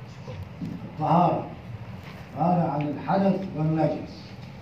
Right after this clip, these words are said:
فلا يصح في خطبة الجمعة، يشترط أن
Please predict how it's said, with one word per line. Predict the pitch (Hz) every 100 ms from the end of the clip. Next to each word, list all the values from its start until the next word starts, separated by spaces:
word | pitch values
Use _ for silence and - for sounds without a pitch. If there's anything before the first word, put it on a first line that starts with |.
| - - - - - - - - - - - -
فلا | 131 151 156 151
يصح | - 196 196 -
في | 131 147 165
خطبة | 180 160 156 -
الجمعة، | - 165 165 - - 120 117
يشترط | 120 151 180 180 175
أن | 147